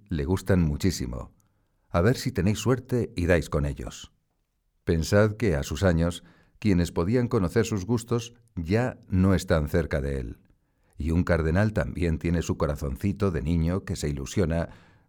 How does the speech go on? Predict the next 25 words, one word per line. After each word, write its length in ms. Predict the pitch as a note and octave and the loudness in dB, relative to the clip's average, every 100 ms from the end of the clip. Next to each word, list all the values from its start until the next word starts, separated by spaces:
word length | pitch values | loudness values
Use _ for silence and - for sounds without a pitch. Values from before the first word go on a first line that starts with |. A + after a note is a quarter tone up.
| - | 0
con 180 | G2+ F#2+ | 4 4
unos 240 | F2+ D2 | 4 0
simples 380 | G2 D#2+ D2+ C2+ | 0 0 -4 -4
caramelos. 680 | D#2 C#2+ D2 A1 A1 - - _ _ _ _ _ _ _ _ | -4 -2 -4 -6 -12 -16 -20 _ _ _ _ _ _ _ _
Luego 360 | - G#2 B2 C#3 | 2 6 6 4
le 120 | G#2+ | 2
ponéis 360 | D#2 C#2 G2 G2 | 0 2 2 2
un 140 | G#2 | 0
tarjetón 540 | F#2+ E2+ - - G#2 G2 | 2 -2 -2 -2 0 2
cariñoso 540 | F2+ C2+ F2 A2 A2+ | 0 0 0 0 0
y 60 | F2+ | -2
simpático 840 | E2 D2 F2+ E2 D2+ E2 E2 - - | -2 0 0 0 -2 -2 -4 -6 -4
como 280 | F#2 F2 F2+ | 0 2 0
cosa 240 | C3 B2+ | -2 -2
vuestra. 540 | F2+ E2+ - A2+ G#2+ - - _ _ _ - | -2 -4 -6 -10 -12 -16 -20 _ _ _ -2
Le 200 | F#2+ D#2 | 2 4
vais 280 | F2 F2 - | 4 4 2
a 80 | E2 | 0
conmover. 640 | D#2+ C#2+ C#2+ C#2 - - - _ _ _ _ _ _ | 0 0 -4 -6 -10 -20 -20 _ _ _ _ _ _
También 500 | F#2+ F2+ G#2 B2 B2+ | 2 4 4 4 2
desde 260 | G2+ D2+ F2 | 0 2 0
esa 220 | F2+ F2+ | 2 0
clave 320 | F#2+ G2 F#2 | 4 4 4
de 120 | E2 | 0
privacidad, 640 | D#2+ D#2 D2 - D#2 G2+ | 0 -2 -4 -2 0 0